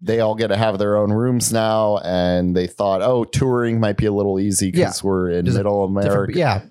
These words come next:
Speaker 2: base.
Speaker 1: But it, it wasn't because, like, the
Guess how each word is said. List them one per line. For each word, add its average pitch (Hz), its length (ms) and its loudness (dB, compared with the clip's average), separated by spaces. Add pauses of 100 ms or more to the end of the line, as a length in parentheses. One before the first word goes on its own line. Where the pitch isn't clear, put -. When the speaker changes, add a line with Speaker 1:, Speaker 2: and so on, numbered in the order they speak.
Speaker 2:
base. 120 180 -4
Speaker 1:
But 127 260 0
it, 107 200 -2 (160)
it 107 140 0
wasn't 95 680 -2
because, 87 680 -2
like, 80 300 -2
the 71 220 -4